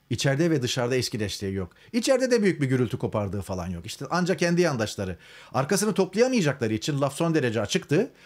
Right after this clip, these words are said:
Ondan dolayı da destek yarışına girdiler. Yapay zeka yardımıyla falan veya bot hesaplar yardımıyla falan.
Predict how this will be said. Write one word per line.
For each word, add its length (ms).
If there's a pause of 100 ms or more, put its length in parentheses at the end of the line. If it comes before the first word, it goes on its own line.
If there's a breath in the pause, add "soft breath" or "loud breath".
(140 loud breath)
Ondan 340
dolayı 300
da 140
destek 340
yarışına 380
girdiler. 380
Yapay 340
zeka 360
yardımıyla 480
falan 340
veya 240
bot 200
hesaplar 440
yardımıyla 480
falan. 280